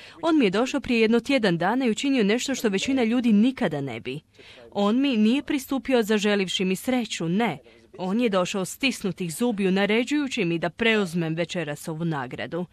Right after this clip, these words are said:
Bilo je to pomalo neobično i strašno iskustvo, no on je sa mnom pokušao iskomunicirati nešto što je njemu od velike važnosti,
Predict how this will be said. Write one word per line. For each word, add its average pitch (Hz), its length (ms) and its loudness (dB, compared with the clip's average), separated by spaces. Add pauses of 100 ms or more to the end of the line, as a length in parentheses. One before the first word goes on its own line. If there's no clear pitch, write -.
(380)
Bilo 214 180 0
je 175 100 -2
to 202 80 -4
pomalo 185 360 0
neobično 175 640 -2
i 170 60 -4
strašno 175 500 -2
iskustvo, 196 600 -6 (520)
no 269 140 2
on 339 100 2
je 294 100 2
sa 269 180 0
mnom 285 180 2
pokušao 269 440 -2
iskomunicirati 214 840 -2
nešto 233 360 0
što - 160 -4
je 214 60 4
njemu 226 440 2
od 214 140 0
velike 170 480 -2
važnosti, 160 760 -6